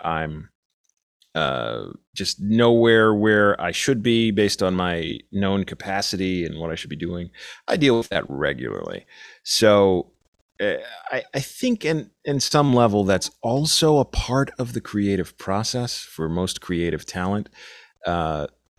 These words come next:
the intensity of which varies from person to person, but I think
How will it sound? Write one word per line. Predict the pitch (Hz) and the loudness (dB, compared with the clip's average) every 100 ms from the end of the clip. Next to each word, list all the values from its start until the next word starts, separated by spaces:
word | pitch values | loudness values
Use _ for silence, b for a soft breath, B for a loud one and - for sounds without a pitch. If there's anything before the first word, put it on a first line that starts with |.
| - | -14
the | 95 107 101 95 | -2 0 2 0
intensity | 107 101 - 147 156 - 135 123 | -2 -4 -2 -2 0 0 0 2
of | 110 95 | 2 2
which | 107 101 - - - | 2 0 -2 -6 -8
varies | 92 107 107 104 95 | -2 2 4 2 0
from | 92 | -4
person | 87 95 87 82 | -2 -2 -2 -4
to | - | -4
person, | 90 92 - 123 | -2 -2 -2 -2
but | 87 | -2
I | 82 | -2
think | 107 92 - | -2 -6 -10